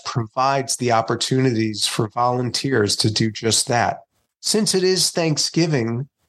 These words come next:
I have a Thanksgiving reading that you could share at your Thanksgiving table this evening. Um, this came from the American Jewish Committee.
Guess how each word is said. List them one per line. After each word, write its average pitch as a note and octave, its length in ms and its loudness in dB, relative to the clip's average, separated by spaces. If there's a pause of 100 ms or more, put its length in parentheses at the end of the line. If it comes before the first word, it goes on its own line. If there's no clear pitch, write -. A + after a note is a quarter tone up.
(140)
I B2+ 100 2
have D3 560 -2
a C3+ 140 2
Thanksgiving C#3+ 920 0
reading F3 500 0
that F3 140 0
you A#3 140 0
could G#3+ 220 -2
share F3+ 340 2
at D3+ 160 -2
your D#3 100 2
Thanksgiving D3 640 0
table C3+ 560 0 (160)
this - 320 0
evening. C#3+ 600 2 (480)
Um, C3+ 240 2
this B3 200 2
came E3+ 500 2
from C#3 520 0
the B2+ 380 0
American C3 680 0
Jewish C3+ 500 2
Committee. C3+ 640 0